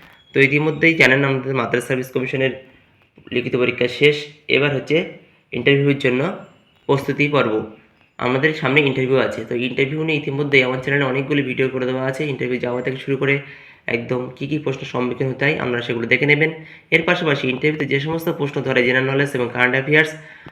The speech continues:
so সেই সমস্ত প্রশ্ন উত্তর সম্বলিত অধ্যায় কিন্তু আমাদের সামনে উপ-, উপস্থাপন করছি। এই সমস্ত জেনারেল নোলেজ থেকে কিন্তু আমাদের প্রশ্ন ধরা হয়। তো সুতরাং, আহ, অবশ্যই চ্যানেলে যে সমস্ত টপিক দিচ্ছি সেই সমস্ত টপিকগুলো ভালোভাবে দেখে যাবেন,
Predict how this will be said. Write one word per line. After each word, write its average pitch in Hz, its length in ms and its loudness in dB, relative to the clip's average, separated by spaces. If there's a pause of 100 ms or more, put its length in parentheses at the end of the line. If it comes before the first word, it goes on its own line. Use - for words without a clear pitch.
so - 140 -2
সেই 147 200 4
সমস্ত 165 340 -2 (160)
প্রশ্ন 135 260 -2
উত্তর 143 260 -4
সম্বলিত 147 380 0 (680)
অধ্যায় 139 460 6
কিন্তু 135 200 4
আমাদের 123 260 2
সামনে 127 180 2
উপ-, 123 240 2
উপস্থাপন 143 400 -2
করছি। 156 300 -2 (480)
এই 156 180 6
সমস্ত 170 220 0
জেনারেল 139 280 6
নোলেজ 143 260 2
থেকে 160 120 0
কিন্তু 160 320 -4 (360)
আমাদের 123 340 0
প্রশ্ন 131 160 -4 (100)
ধরা 135 180 0
হয়। 180 120 0 (140)
তো - 80 -6
সুতরাং, 147 320 2 (560)
আহ, 117 280 6 (1120)
অবশ্যই 160 520 6 (340)
চ্যানেলে 139 360 8
যে 147 80 8
সমস্ত 160 300 -2
টপিক 147 220 6
দিচ্ছি 135 260 0
সেই 147 180 2
সমস্ত 135 320 -4
টপিকগুলো 135 340 2 (140)
ভালোভাবে 143 400 4
দেখে 143 200 4
যাবেন, 160 220 6